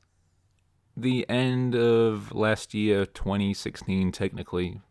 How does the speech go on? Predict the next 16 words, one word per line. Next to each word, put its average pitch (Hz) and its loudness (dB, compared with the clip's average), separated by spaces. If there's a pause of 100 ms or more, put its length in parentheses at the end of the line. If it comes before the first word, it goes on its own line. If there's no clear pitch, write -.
(100)
But 92 2
I 90 0
finally, 98 -2
like, 90 -2 (920)
got 104 6
everything 95 2
sorted 92 4
out 92 2
and 90 2
moved 95 0
into 92 0
a 90 4 (220)
place, 90 -4 (180)
uh, 85 -8
in 98 -2
January. 90 -4